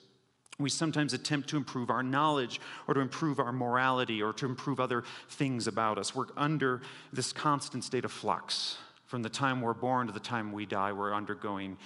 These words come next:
constant change. God is not this way.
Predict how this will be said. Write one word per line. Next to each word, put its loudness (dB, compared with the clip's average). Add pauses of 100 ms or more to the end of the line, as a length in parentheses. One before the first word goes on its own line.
(200)
constant -4 (240)
change. -6 (1800)
God 4
is -4
not -2
this -6
way. -6